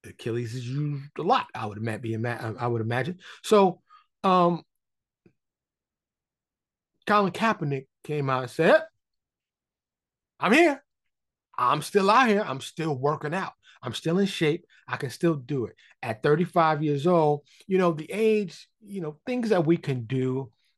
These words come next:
at an older age, that, that, that age is, is, is increasing. Let's take, um, President Biden, who recently at the G twenty summit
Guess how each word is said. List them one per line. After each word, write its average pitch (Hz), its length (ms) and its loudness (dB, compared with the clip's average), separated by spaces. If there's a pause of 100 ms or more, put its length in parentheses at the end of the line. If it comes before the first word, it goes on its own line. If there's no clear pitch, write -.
at 135 120 -2
an 123 140 -8
older 127 320 -2
age, 123 500 -8 (380)
that, 165 160 0
that, 175 320 0
that 170 280 -2
age 156 440 -4
is, 117 320 -10
is, 113 320 -8
is 107 320 -12
increasing. 113 640 -12 (100)
Let's 120 280 -16
take, - 360 -6
um, 180 720 0
President 190 560 -2
Biden, 117 580 0 (1000)
who 151 560 0 (480)
recently 190 920 -4
at 135 200 -4
the 127 80 -12
G 139 300 -10
twenty 139 380 -4
summit 123 460 -10